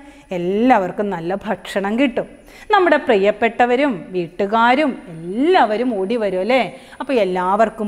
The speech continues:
പങ്കുവെച്ച് ദൈവത്തിന് നന്ദി പറഞ്ഞ് വളരെ സന്തോഷത്തോടു കൂടിയിട്ടാണ് നമ്മൾ നമ്മുടെ തിരുനാളുകൾ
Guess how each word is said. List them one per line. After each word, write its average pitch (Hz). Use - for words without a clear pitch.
പങ്കുവെച്ച് 214
ദൈവത്തിന് 220
നന്ദി 185
പറഞ്ഞ് 254
വളരെ 233
സന്തോഷത്തോടു 294
കൂടിയിട്ടാണ് 240
നമ്മൾ 208
നമ്മുടെ 208
തിരുനാളുകൾ 294